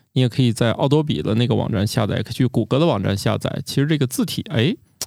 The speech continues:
说一个冷知识，其实字体也经常更新，你会发现老版跟新版本那个字体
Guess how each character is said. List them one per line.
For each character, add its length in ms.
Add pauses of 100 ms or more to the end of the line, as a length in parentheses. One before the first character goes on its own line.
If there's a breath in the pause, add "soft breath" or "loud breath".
说 300
一 20
个 80
冷 200
知 200
识， 140
其 140
实 60
字 140
体 140
也 80
经 160
常 140
更 200
新， 220
你 80
会 140
发 160
现 120
老 160
版 160
跟 120
新 200
版 200
本 180
那 100
个 60
字 160
体 180